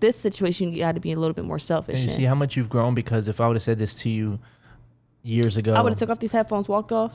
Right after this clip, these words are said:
Speaker 2: you would've probably wanted to fight me.
Speaker 1: Not fight.
Speaker 2: Fight.
Speaker 1: <laughs> F I G H T.
Speaker 2: <laughs> Fight.
Speaker 1: Um,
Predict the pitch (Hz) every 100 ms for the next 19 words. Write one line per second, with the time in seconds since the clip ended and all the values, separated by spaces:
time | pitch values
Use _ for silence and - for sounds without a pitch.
0 | 117 120 127 110 123 113 110 110 107 98
1 | 95 104 92 98 101 _ - - _ _
2 | _ - 359 349 190 - 170 160 156 156
3 | - - - - - _ _ _ _ _
4 | 104 104 - - - - - 349 240 427
5 | - - - - 254 262 233 226 214 214
6 | - 185 185 175 151 156 151 160 175 147
7 | 143 - - - - - 214 135 - 113
8 | 92 190 196 185 202